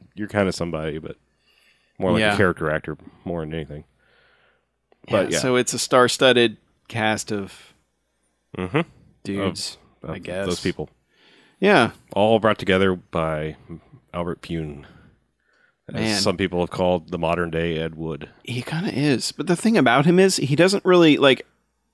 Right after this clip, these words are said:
Speaker 2: you can watch these and not really go, "Oh, that's Albert Pune."
Speaker 1: Yeah.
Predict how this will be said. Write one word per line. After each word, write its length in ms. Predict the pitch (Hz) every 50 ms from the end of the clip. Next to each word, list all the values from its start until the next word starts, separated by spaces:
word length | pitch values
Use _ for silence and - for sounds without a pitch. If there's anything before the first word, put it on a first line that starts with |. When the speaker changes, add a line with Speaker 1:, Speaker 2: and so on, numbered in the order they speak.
| _ _ _ -
Speaker 2:
you 140 | 143 160 175
can 180 | - 180 147
watch 260 | 120 127 139 139 -
these 260 | - 196 190 190 170 -
and 120 | 131 127
not 160 | 127 131 - 143
really 200 | 143 135 120 113
go, 320 | 123 120 117 110 101 - -
"Oh, 120 | 175 180 165
that's 200 | 139 131 - 135
Albert 240 | 113 110 104 -
Pune." 360 | - 123 113 98 - - - - - 92 101 - - - - -
Speaker 1:
Yeah. 520 | 107 107 98 92 101 95 80 78 82 95